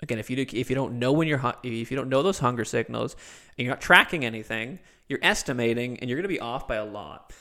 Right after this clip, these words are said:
And I mean, one of the main reasons that these estimations were so far off is probably, number one, some people were probably just not super honest. You know, they, you know, they probably weren't super honest with, like, what they were eating. And they were, there's also a huge lack of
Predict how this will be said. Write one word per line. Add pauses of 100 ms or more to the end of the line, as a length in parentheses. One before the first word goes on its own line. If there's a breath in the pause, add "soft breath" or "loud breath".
(160 loud breath)
And
I
mean,
one
of
the
main
reasons
that
these
estimations
were
so
far
off
is
probably,
number
one,
some
people
were
probably
just
not
super
honest.
You
know,
they, (280)
you
know, (680 loud breath)
they
probably
weren't
super
honest
with,
like,
what
they
were
eating.
And
they
were,
there's
also
a
huge
lack
of